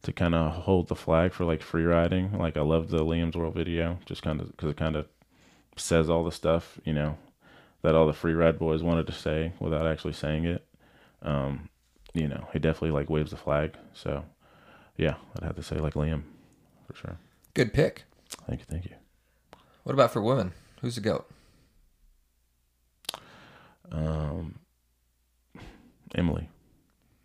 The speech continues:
Speaker 2: I mean,
Speaker 1: Yeah.
Speaker 2: great pick. It's hard to dispute that.
Speaker 1: Like, I personally have n-,
Speaker 2: <laughs>
Speaker 1: I personally have never been prosecuted. You know, I love Em. I know she's crazy fast.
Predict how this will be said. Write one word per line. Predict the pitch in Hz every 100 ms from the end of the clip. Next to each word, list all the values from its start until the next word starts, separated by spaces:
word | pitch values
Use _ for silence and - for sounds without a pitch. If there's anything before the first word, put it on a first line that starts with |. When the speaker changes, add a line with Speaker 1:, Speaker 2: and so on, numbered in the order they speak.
| _ _ -
Speaker 2:
I | -
mean, | 92 90 -
Speaker 1:
Yeah. | 107 - - - -
Speaker 2:
great | 95 98
pick. | 101 78 - - _
It's | - 85 -
hard | 87 82
to | 78 80 - - _ - - _
dispute | - 92 - 85 87
that. | 87 87 85
Speaker 1:
Like, | 104
I | 98 135
personally | - 113 143 131 135
have | 117
n-, | 104
Speaker 2:
<laughs> |
Speaker 1:
I | 95 127
personally | 135 - 120 139 127 131
have | 101
never | 92 101 113
been | 107 101
prosecuted. | 92 98 113 - 123 127 - - - - -
You | 90
know, | 85 80 95 -
I | -
love | 87 92
Em. | - 92 92
I |
know | 82 80
she's | - 82
crazy | - 87 87
fast. | - 87 92